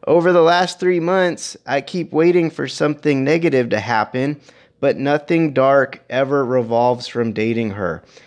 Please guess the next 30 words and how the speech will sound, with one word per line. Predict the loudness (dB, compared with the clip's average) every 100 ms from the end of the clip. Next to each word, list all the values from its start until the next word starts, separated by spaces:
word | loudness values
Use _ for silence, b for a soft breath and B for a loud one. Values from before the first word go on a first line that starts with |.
| b
She | -8 -2 0
doesn't | 2 0 0 -2
have | -4 -4 -2 0
a | 0
dark | 0 -2 -4 -8
side. | -4 -4 -4 -8 -16 B B B B
She's | 0 4 6
a | 4
beautiful | 4 2 2 2 0
woman | 2 2 2 -2 -4
with | -6 -4
healthy | -2 -2 -2 -8
coping | -4 -4 -2 -2 -4
skills | -4 -2 2 2 2
that | 0 0 0
enjoys | -2 2 2 2 0
my | -2 -2
bizarre | -2 0 2 0 0
antics. | 0 0 2 2 2 -2 -14 -20 b b b b b -2
I | -2
feel | 2 4 6
like | 6 4 2
at | -2 0
this | 0 0
point, | -4 -4 -2 -2 -2 -2
the | -2 2
aliens | 4 4 4 2 0
are | -2
just | -2 -4 -6
tossing | -4 -2 -2 -2 -2 -2 -6